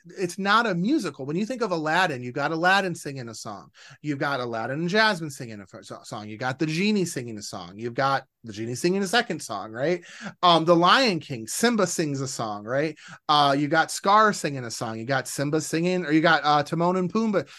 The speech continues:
So it's clearly a musical. And I, I wonder why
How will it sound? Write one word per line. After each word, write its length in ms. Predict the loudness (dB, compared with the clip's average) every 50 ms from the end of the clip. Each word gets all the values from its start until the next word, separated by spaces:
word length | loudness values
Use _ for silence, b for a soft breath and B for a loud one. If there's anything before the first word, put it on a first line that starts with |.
| B B
So 140 | -2 -2 0
it's 280 | 0 0 -2 -2 -6
clearly 600 | -8 -10 -6 -2 0 2 2 2 2 2 2 2 2
a 60 | 4
musical. 540 | 4 2 2 2 0 -4 -4 -6 -6 -8 B B B B B B -2
And 140 | 0 0 0 2
I, 200 | 2 0 0 0 2
I 120 | 0 2 2
wonder 520 | 0 0 0 0 0 0 -2 -2 -4 -4
why 720 | -4 -4 -2 0 2 2 2 2 2 2 0 0 -2 -6